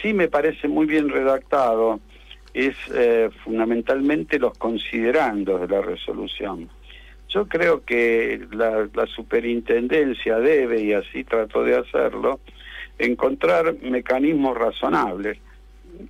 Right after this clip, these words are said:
No es justo que vaya una persona que toma un crédito para comprar un automotor, que le impongan una compañía que él no conoce,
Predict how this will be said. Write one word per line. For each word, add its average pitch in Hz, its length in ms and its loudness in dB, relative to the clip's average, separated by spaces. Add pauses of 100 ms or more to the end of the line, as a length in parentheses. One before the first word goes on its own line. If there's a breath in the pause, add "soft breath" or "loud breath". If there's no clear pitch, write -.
(140)
No 214 80 -2
es 196 60 -4
justo 131 500 0
que 120 180 0
vaya 131 320 2
una 131 180 2
persona 120 680 0
que 107 200 -6
toma 131 280 0
un 120 140 0
crédito 107 1120 0 (600 soft breath)
para 104 500 0
comprar 104 480 0
un 104 160 0
automotor, 131 880 2 (720 soft breath)
que 117 580 4 (120)
le 117 140 -2
impongan 147 500 2
una 127 240 0
compañía 127 720 0
que 123 180 -2
él 110 340 -4
no 135 120 2
conoce, 139 720 0